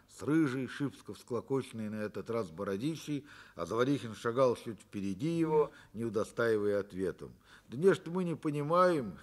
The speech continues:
<laughs> любовь не жилец, оно, конечно, с квартиры не сгонишь, к темноте, по крайней мере, воротишься". "Полно, полно", виляет Затей, "надоел. Сказано, не песок на ней возить.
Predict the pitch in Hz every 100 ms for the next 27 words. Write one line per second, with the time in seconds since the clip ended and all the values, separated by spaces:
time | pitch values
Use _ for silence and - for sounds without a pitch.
0 | - 185 135 - - 123 117 190 156 185
1 | 160 165 151 185 147 156 165 156 156 143
2 | 117 - 131 - 180 180 165 139 85 123
3 | 185 175 123 - - - - - - 151
4 | 165 190 202 151 175 165 165 160 156 156
5 | 117 90 - _ _ - 123 175 196 190
6 | 151 - - 85 67 _ _ _ _ -
7 | 120 131 131 127 - 143 143 135 135 131
8 | 101 120 117 117 104 113 117 131 135 110
9 | 87 - - _ - - 180 175 139 135
10 | 127 131 127 160 143 170 104 117 113 104
11 | 98 101 87 80